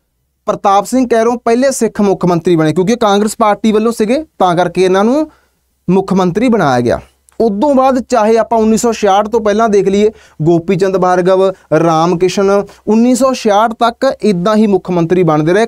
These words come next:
ਕਾਰਨ ਕਿਉਂਕਿ ਜਿਹੜੇ ਹਿੰਦੂ ਵੀਰ ਸੀਗੇ ਉਹ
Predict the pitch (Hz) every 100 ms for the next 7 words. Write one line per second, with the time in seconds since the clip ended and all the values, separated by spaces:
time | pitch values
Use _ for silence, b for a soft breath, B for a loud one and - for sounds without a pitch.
0 | - 202 165 185 240 285 285 _ - 196
1 | 214 185 208 208 170 170 190 190 190 165
2 | 170 180 175 220 269